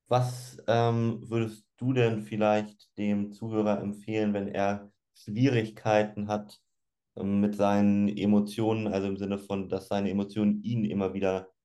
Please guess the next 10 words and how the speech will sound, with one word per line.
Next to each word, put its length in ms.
leiten 560
oder 180
wie 80
du 120
so 180
vorhin 200
so 60
schön 180
gesagt 360
hast, 260